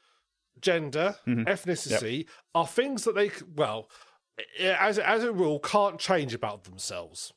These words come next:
Speaker 2: When you are born, that's not, you didn't choose how
Speaker 1: yeah.
Speaker 2: you came out of the womb.
Speaker 1: Uh,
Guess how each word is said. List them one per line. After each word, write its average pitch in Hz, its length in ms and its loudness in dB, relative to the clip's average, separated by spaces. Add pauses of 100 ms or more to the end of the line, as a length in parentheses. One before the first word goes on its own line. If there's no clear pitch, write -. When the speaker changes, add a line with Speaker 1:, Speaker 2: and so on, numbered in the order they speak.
(120)
Speaker 2:
When 135 180 4
you 170 160 4
are 156 140 4
born, 117 460 2
that's 120 200 2
not, 123 300 0
you 147 140 2
didn't 147 320 2
choose 120 500 2
how 120 140 4
Speaker 1:
yeah. 117 100 2
Speaker 2:
you 113 60 -2
came 113 240 2
out 107 140 0
of 101 60 -6
the 92 60 -4
womb. 90 200 -6
Speaker 1:
Uh, 151 220 2